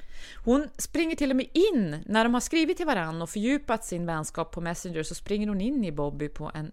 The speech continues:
nattklubb faktiskt. Men då spelar han väldigt cool och låtsas som att han inte känner igen henne. Och hon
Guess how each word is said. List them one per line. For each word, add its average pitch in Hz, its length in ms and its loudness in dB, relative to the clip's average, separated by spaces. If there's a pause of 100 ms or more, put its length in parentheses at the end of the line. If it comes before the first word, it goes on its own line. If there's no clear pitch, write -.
(100)
nattklubb - 840 -8
faktiskt. - 540 -4 (720)
Men 262 180 2
då 359 200 0
spelar 233 360 0
han 208 280 0
väldigt 226 420 0
cool 170 260 -4
och 175 60 0
låtsas 185 440 -2
som 175 140 -6
att - 140 -10
han - 100 -6
inte - 340 -10
känner - 320 -10
igen 78 320 -10
henne. 180 360 -12 (1120)
Och 233 140 -4
hon 302 280 0